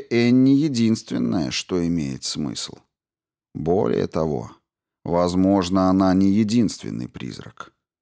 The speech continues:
В голову приходит новая мысль, и он оживает. Может быть, еще есть шанс на искупление. Это он виноват в смерти Лилиан. Он знал это всегда.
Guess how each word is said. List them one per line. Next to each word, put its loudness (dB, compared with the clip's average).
В -4
голову 4
приходит 0
новая 4
мысль, 4
и 2
он 4
оживает. -2
Может 4
быть, 2
еще 2
есть 4
шанс 2
на 4
искупление. 0
Это 2
он 6
виноват 4
в -8
смерти 2
Лилиан. 4
Он 6
знал 4
это 2
всегда. 0